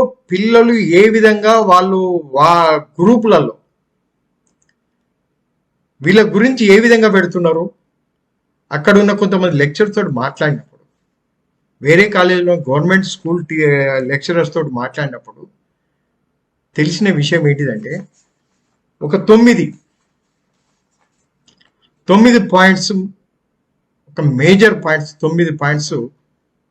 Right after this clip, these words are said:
మనకు అవపడుతుంది. తల్లిదండ్రులకు కూడా తెలుసు,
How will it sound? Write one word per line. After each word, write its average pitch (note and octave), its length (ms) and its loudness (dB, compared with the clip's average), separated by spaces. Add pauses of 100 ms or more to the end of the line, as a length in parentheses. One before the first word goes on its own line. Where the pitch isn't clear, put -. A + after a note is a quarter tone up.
(1080)
మనకు C#3+ 220 -4
అవపడుతుంది. D3 540 -2 (880)
తల్లిదండ్రులకు F#3 600 0
కూడా E3 120 -4 (100)
తెలుసు, G3 240 0